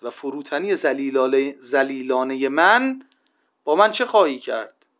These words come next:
با من آن کن که تو را می‌سزد و با من آن مکن که مرا می‌سزد.» این دعا رو حضرت بهش تعلیم دادن که اینو بخون و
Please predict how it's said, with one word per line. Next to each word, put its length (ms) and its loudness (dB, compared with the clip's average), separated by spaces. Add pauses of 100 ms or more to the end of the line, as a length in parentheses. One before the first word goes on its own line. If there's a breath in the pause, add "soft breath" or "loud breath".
(640)
با 180 4
من 200 4
آن 280 -2
کن 200 -8
که 120 -16
تو 180 -10
را 160 -4
می‌سزد 680 -4 (360)
و 100 -6
با 240 0
من 280 2
آن 300 -2
مکن 320 -2
که 140 -20
مرا 320 -4
می‌سزد.» 540 -16 (1300 soft breath)
این 140 -12
دعا 240 2
رو 140 0
حضرت 220 -6
بهش 140 -12
تعلیم 340 -8
دادن 180 -10
که 80 -16
اینو 160 -8
بخون 340 -12
و 120 -14